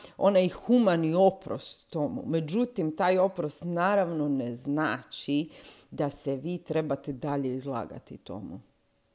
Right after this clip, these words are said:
Znači, taj oprost je ono, e, „Opraštam ti, ali ja ti ne mogu pom-, ja te ne mogu spasiti.” Znači, e, evo.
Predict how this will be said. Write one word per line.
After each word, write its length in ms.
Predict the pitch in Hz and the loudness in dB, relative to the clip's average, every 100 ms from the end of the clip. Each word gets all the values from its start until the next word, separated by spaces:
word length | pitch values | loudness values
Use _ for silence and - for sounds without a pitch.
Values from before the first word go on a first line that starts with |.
| _ _ _ _ _ _ _ _ _ _ _ _ _ _ - | _ _ _ _ _ _ _ _ _ _ _ _ _ _ -8
Znači, 360 | 151 185 - | 2 2 2
taj 260 | 151 208 202 | 2 6 8
oprost 420 | 196 208 180 - | 8 6 0 2
je 80 | 185 | 2
ono, 360 | 185 202 147 - - - _ _ _ | 4 4 2 0 -20 -20 _ _ _
e, 200 | - 120 110 | -6 -4 -2
„Opraštam 640 | 147 160 185 202 233 170 151 | 0 2 6 6 6 0 0
ti, 120 | 151 | 2
ali 140 | 147 | 2
ja 120 | 156 | 2
ti 140 | 156 151 | 0 0
ne 160 | 147 | 0
mogu 240 | 151 123 127 | 0 -2 -6
pom-, 260 | - 139 127 | -6 -4 -2
ja 160 | 147 | -2
te 140 | 143 143 | -2 -2
ne 160 | 131 | 0
mogu 260 | 143 101 110 | 0 -2 -8
spasiti.” 760 | - - - - - _ - - _ _ - | -10 -12 -14 -18 -18 _ -20 -20 _ _ -8
Znači, 420 | 165 165 - 143 - - _ _ _ _ _ _ - | -4 -4 -6 -10 -12 -20 _ _ _ _ _ _ -4
e, 260 | 143 143 139 - _ _ _ _ _ _ _ _ - | -2 -2 -6 -14 _ _ _ _ _ _ _ _ -12
evo. 300 | 123 110 98 | -8 -8 -10